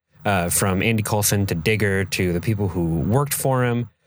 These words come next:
Uh, we have another interview coming up this week 'cause we're actually working on a project, a video project to kinda chronicle Thumb Fun, the history of it. And, and that interview that we did with Doug is featured prominently in it. We, we just happen to be wrapping it up right now, so I,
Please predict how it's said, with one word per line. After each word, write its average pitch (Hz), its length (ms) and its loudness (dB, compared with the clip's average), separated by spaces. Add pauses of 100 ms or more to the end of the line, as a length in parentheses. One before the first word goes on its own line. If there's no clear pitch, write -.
(180)
Uh, 92 200 0
we 98 100 2
have 104 100 2
another 101 240 2
interview 101 340 0
coming 95 300 0
up 90 160 -2
this 101 200 0
week 110 280 -2
'cause 98 160 -4
we're 101 140 2
actually 123 340 0
working 113 400 0
on 98 160 0
a 92 60 0
project, 104 580 0
a 98 80 0
video 104 400 0
project 85 480 -2
to 101 80 0
kinda 92 200 0
chronicle 92 520 0
Thumb 92 260 0
Fun, 82 320 -2
the 87 80 0
history 92 460 0
of 82 160 0
it. 82 160 -4
And, 73 180 -6 (400)
and 87 500 0
that 113 280 0
interview 120 320 0
that 110 120 0
we 104 80 0
did 104 200 0
with 98 180 -2
Doug 101 220 0
is 92 120 0
featured 95 320 -2
prominently 107 520 0
in 87 100 0
it. 85 140 -4 (420)
We, 107 200 0
we 113 140 2
just 131 360 0
happen 113 380 0
to 110 60 0
be 104 140 2
wrapping 101 380 0
it 92 80 2
up 87 160 -2
right 92 160 0
now, 85 220 0
so 85 280 0
I, 78 120 -2